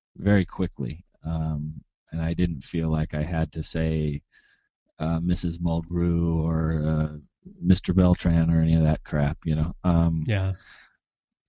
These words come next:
Speaker 1: and it was a, it was just a pleasure, you know. I, all those guys were so funny. Working with Ethan, Ethan Phillips is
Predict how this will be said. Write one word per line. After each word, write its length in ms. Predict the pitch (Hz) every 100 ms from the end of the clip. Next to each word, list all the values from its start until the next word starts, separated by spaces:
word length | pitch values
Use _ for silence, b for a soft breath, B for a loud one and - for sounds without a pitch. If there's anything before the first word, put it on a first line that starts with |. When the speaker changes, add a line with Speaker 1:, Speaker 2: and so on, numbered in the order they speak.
| _ _ -
Speaker 1:
and 640 | 98 98 98 95 90 - - 82 -
it 260 | 87 85 101
was 160 | 101
a, 140 | 98 98
it 180 | 87 90
was 120 | 107
just 160 | 101
a 60 | 101
pleasure, 400 | - 107 101 85
you 120 | 82
know. 320 | 87 95 98 78
I, 140 | 87 -
all 200 | 87 120
those 220 | 120 98
guys 540 | - 101 98 90 90 87
were 200 | 87 85
so 260 | - 92
funny. 640 | 95 92 90 82 80 82 -
Working 320 | 98 107 127 110
with 160 | 95
Ethan, 300 | 95 90 92
Ethan 300 | 87 95 90
Phillips 720 | 87 - 101 85 - - - - _ _ _ _ _ -
is 460 | 90 87 82 -